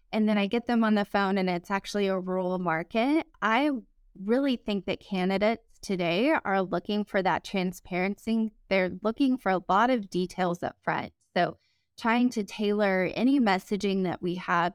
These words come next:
to be very upfront about the benefits of the position and also, you know, clear expectations of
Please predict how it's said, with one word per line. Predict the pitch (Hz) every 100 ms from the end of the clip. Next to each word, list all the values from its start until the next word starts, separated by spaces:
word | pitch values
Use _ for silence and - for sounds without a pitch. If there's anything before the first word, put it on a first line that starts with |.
| -
to | -
be | 185 190 196 - _ _ -
very | 185 220 285
upfront | 311 247 - _ 208 202 190
about | - 190 180 180 175 _ -
the | 185
benefits | - 196 220 233 240 233
of | 240 220
the | 226
position | 233 220 220 - 226 214
and | 196
also, | - 185 185 - 180 185 - _ _ -
you | 208
know, | 190
clear | 190 - 254 247 226
expectations | 196 - - 175 - 180 - 175 175 - -
of | 165 160